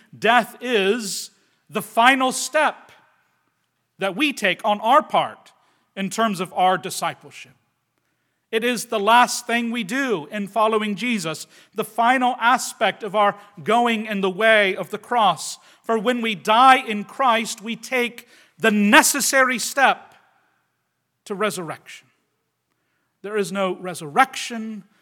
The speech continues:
without death. And all of these things are on display this morning in our passage as Paul contemplates his own death, which seems to be moving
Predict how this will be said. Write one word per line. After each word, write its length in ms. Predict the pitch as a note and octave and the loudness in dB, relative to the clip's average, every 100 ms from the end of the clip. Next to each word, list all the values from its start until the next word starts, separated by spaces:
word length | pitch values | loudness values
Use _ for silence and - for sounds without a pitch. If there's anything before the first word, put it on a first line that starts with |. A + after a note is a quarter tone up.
| _ _ _ _ | _ _ _ _
without 520 | D3+ C#3 E3 F3 D#3+ C3+ | -20 -14 -14 -14 _ -12
death. 560 | D3 G2 - - _ _ _ _ _ _ _ _ _ _ _ _ _ _ _ _ _ _ _ F3+ | -12 -12 -20 -20 _ _ _ _ _ _ _ _ _ _ _ _ _ _ _ _ _ _ _ -12
And 140 | G3 | -6
all 300 | F#3+ A#3+ C#4 | 2 4 2
of 120 | B3 | 0
these 220 | G#3+ G#3 - | -8 -10 -8
things 500 | G3+ D#3+ B2 A#2+ D#3+ | -8 -8 -12 -16 -14
are 160 | E3+ | -10
on 140 | F3 D#3+ | -10 -12
display 500 | D#3+ - F#3 E3 D3 | -16 -14 -12 -10 -12
this 280 | D3 - | -16 -18
morning 340 | D#3+ C3+ A2 G#2+ _ _ _ _ _ | -18 -18 -20 _ _ _ _ _ _
in 100 | D#3 | -16
our 120 | D#3 - | -14 -14
passage 760 | E3 C#3 - A#2+ _ - _ _ _ _ _ _ _ - | -12 -14 -14 -20 _ -20 _ _ _ _ _ _ _ -16
as 140 | D#3 | -16
Paul 360 | - - F3+ E3 | -14 -6 -6 -6
contemplates 840 | - - A3 G#3 C#3 C3 B2 - | -10 -10 -8 -10 -16 -16 -18 -18
his 180 | E3 D3+ | -18 -18
own 480 | F3+ D#3+ D3+ C3+ B2 _ _ _ _ _ _ | -14 -12 -12 -14 -20 _ _ _ _ _ _
death, 480 | B2 E3 - - _ | -8 -8 -8 -18 _
which 220 | D#3 - - | -20 -20 -16
seems 360 | E3 D3+ C3+ | -14 -16 -18
to 80 | - | -20
be 80 | C#3 | -20
moving 580 | C#3+ C#3+ B2 A#2+ A#2+ | -16 -16 -16 -20 -20